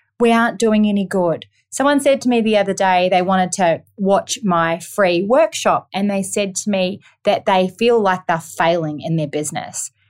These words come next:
And I said, "Well, why do you think you're failing? Surely you've been achieving something." "Oh, yeah, I have, but."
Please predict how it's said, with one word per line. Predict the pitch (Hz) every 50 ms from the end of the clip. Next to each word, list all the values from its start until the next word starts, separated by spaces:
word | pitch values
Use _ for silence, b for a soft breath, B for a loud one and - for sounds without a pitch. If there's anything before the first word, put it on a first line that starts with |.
| _ -
And | 214 233
I | 240 240 233
said, | 233 - 262 247 233 220
"Well, | 220 247 247 247 240 - - _
why | - 202 190 208 202 202 196 190
do | 185 214
you | 214 208 208
think | 208 - 190 180 - -
you're | 190 185
failing? | - - 208 196 208 233 233 196 - - 98 113 - _ _ _ _ _ _
Surely | - - - 254 254 254 247 233 220
you've | 180 196 190 185 -
been | - 190 185 180 175 190 - -
achieving | - 185 - - - 190 175 165 170 165 170
something." | 160 - 208 208 - - - 175 170 - -
"Oh, | - 214 226
yeah, | 226 220 214 214 202 196
I |
have, | 196 190 - 196 190 185 185 170 - -
but." | 180 175 151 127 -